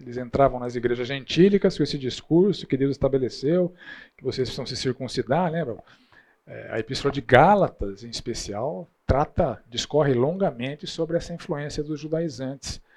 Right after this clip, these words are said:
no cristianismo naquela época, né? E o contexto espiritual,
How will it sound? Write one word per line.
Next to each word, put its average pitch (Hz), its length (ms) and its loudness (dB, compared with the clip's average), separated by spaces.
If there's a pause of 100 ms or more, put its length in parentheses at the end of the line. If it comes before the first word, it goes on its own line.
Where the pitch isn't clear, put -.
(320)
no 135 80 -8
cristianismo 139 520 -2
naquela 147 320 4
época, 120 460 2
né? 170 260 -6 (1300)
E 254 40 -4
o 269 40 0
contexto 247 380 6
espiritual, 226 760 10